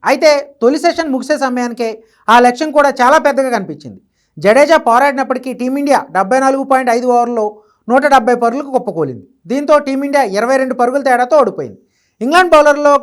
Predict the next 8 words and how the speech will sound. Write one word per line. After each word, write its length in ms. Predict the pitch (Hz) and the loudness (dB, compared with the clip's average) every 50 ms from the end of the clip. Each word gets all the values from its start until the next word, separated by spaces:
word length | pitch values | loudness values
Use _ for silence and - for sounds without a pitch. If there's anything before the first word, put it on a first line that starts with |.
| - | -2
బెన్ 240 | 190 180 202 240 269 | -4 -2 -2 -2 -2
స్టోక్స్, 400 | - - - 294 294 294 294 - - - 170 | -4 -2 2 2 2 2 0 -8 -20 -10 -2
జోఫ్రా 380 | 170 220 247 247 - 277 269 | 0 2 2 2 2 2 4
ఆర్చర్ 380 | 247 247 247 247 254 247 240 - - _ _ _ _ - 233 | 4 4 2 0 -2 -6 -6 -6 -12 _ _ _ _ 0 2
చెరో 160 | 233 277 294 285 | 4 6 6 4
మూడు 220 | 240 247 262 277 | 4 2 0 0
వికెట్లు 320 | 262 262 285 277 277 277 | -2 -4 -4 -6 -8 -8
తీశారు. 360 | 214 208 156 - 147 104 - | -10 -10 -12 -12 -14 -16 -16